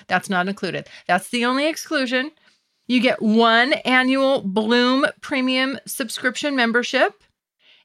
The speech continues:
and I will throw in a free twelve-month membership to the private podcast. Okay,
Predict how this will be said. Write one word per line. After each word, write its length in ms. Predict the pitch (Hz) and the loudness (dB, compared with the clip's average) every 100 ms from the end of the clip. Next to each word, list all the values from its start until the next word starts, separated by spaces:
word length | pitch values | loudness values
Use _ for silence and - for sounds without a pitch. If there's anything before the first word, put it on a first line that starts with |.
| _ | _
and 320 | 226 226 220 - _ | 2 4 2 0 _
I 380 | 208 254 311 370 | 2 4 6 4
will 220 | 349 381 | 2 0
throw 400 | 392 302 294 302 | -2 2 2 2
in 320 | - 220 208 - | 0 0 0 0
a 100 | 208 _ | -4 _
free 560 | - 247 262 269 285 - - | -6 0 2 2 -2 -6 -8
twelve-month 600 | - 254 254 262 262 - 208 | 0 0 2 -2 -4 -6 -2
membership 560 | 208 208 202 - 208 | 0 0 -2 -4 -6
to 120 | - | -6
the 60 | 196 | -6
private 320 | 196 165 - | -2 -2 -2
podcast. 640 | 156 - - - - - - _ | -12 -12 -16 -18 -18 -16 -18 _
Okay, 260 | 220 220 | -2 -2